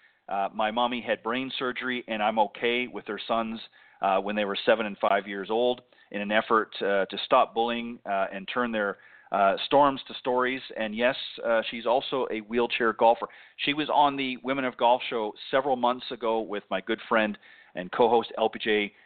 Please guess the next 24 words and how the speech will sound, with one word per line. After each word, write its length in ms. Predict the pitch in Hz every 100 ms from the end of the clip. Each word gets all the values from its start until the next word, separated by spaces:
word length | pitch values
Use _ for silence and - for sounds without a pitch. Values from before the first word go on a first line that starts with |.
| _ -
uh, 140 | 92 98
professional 480 | - 117 107 - 95 -
Cindy 200 | 123 110
Miller, 420 | 104 107 107 110 - - _ -
and 160 | 98 -
she 140 | 120
joined, 500 | 113 117 113 107 104 -
uh, 280 | 101 98 92
some 100 | -
other 180 | 117 139
great 360 | 113 120 113 104
guests, 320 | 110 107 104 -
uh, 140 | 85 98
Gianna 320 | - 110 110 104
Rojas, 380 | 104 117 156 -
of 100 | 113
course, 300 | - 110 107 -
who 200 | - 101
is 180 | 98 98 101
the 160 | 95
one-handed 420 | 92 104 110 101 95
lady, 300 | 98 98 95 - - - -
uh, 360 | 90 90 90
golfer, 580 | 82 113 117 - 143 139